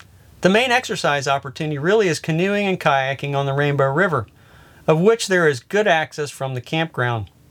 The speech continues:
Finally, we're giving three out of five for workability, as the bandwidth for A T and T was only fair,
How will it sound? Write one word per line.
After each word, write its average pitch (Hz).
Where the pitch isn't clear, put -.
Finally, 240
we're 180
giving 180
three 277
out 175
of 127
five 127
for 156
workability, 170
as 131
the 139
bandwidth 196
for 151
A 165
T 170
and 147
T 165
was 139
only 202
fair, 139